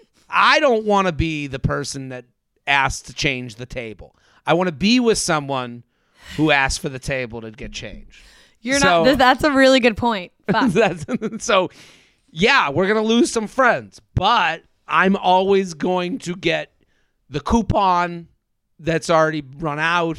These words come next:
Speaker 1: You know, I'm always gonna, there's, there's good things that come with person who doesn't get along with other people.
Speaker 2: There, there,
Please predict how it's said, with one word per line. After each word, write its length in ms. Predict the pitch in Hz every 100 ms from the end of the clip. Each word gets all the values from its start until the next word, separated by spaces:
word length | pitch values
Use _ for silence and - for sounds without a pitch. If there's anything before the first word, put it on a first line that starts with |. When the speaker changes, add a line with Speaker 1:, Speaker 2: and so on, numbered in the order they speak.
| -
Speaker 1:
You 200 | 196 185
know, 100 | 175
I'm 140 | 175 202
always 320 | 214 208 214
gonna, 240 | 202 175 -
there's, 280 | 175 180 -
there's 300 | 175 196 175
good 240 | 131 254 -
things 220 | 208 160
that 160 | 170 -
come 260 | 196 196
with 220 | 165 131 - _ _ _ _ _ _ _ _ -
person 580 | 160 151 - 147 131 127
who 480 | 135 127 120 117 123
doesn't 240 | 127 120
get 100 | 117
along 220 | 110 110 107
with 80 | 104
other 120 | 98
people. 260 | 104 90
Speaker 2:
There, 320 | 254 285 302 233
there, 360 | 277 285 302